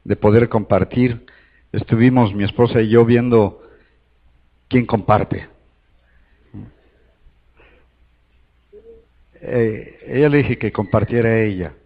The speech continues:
es algo muy especial, yo creo que es algo muy especial. Ella es prima hermana de, de César, pero prima hermana, hermana.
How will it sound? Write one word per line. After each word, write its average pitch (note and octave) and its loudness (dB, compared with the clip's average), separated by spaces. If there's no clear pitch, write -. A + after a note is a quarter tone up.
es A#2 -6
algo A2+ -2
muy A2+ -2
especial, G#2 -2
yo A2 -8
creo G#2+ -6
que A2 -6
es F#2+ -4
algo G2+ -8
muy G2+ -6
especial. G2 -4
Ella B2+ 2
es B2 4
prima C#3 0
hermana G#2 -4
de, F#2 -6
de G#2 -10
César, F#2 -2
pero F#2 -4
prima B2+ 0
hermana, A#2 -2
hermana. G2 -2